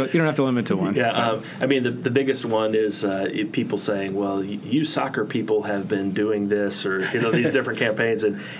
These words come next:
Speaker 2: and part of it is, no, we have the fields, and there's a need there. We, because we're losing the fields.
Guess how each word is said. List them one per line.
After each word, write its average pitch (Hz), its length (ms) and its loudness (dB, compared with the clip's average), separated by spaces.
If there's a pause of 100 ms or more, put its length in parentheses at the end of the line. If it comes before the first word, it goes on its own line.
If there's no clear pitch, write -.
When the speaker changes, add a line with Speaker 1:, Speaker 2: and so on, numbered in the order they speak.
Speaker 2:
and 107 340 -2
part 147 220 2
of 120 80 0
it 107 100 2
is, 98 200 -2 (400)
no, 123 440 2
we 143 340 2
have 123 340 -2
the 104 100 -2
fields, 110 520 0
and 98 120 0
there's 98 160 0
a 92 60 -2
need 101 520 0 (240)
there. 98 500 -2 (160)
We, 107 240 0
because 104 380 -2
we're 104 80 0
losing 107 320 0
the 101 60 -2
fields. 113 400 -2